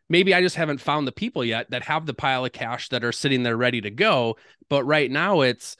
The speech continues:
you've gotta be able to be adaptable to their time frames, the other investments that they have going on.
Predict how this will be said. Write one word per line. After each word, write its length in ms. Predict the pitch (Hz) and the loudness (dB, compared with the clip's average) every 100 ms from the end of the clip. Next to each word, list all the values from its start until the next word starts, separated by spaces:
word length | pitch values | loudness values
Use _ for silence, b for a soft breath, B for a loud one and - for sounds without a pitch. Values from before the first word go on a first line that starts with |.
| b b | b b
you've 240 | 143 165 156 | 0 0 2
gotta 300 | 160 156 135 | 2 4 2
be 180 | 131 135 | 2 2
able 160 | 135 | 2
to 100 | 131 | -2
be 260 | 120 127 123 | -2 0 2
adaptable 760 | 117 113 113 139 151 127 123 120 | 0 -2 0 0 -2 -2 -2 -4
to 180 | 131 | -8
their 280 | 113 127 135 | -2 0 0
time 380 | - - 139 170 | -2 0 0 0
frames, 480 | - 120 110 113 113 | -4 -6 -4 -6 -6
the 220 | 123 120 | 0 2
other 240 | 123 139 | 4 4
investments 640 | 127 113 117 - 131 120 - | 2 2 -2 -2 -4 -4 -2
that 180 | 117 - | -2 -2
they 120 | 107 | -4
have 300 | 110 110 117 | -2 -2 -2
going 320 | 113 107 104 | -4 -4 0
on. 240 | 143 127 | 0 0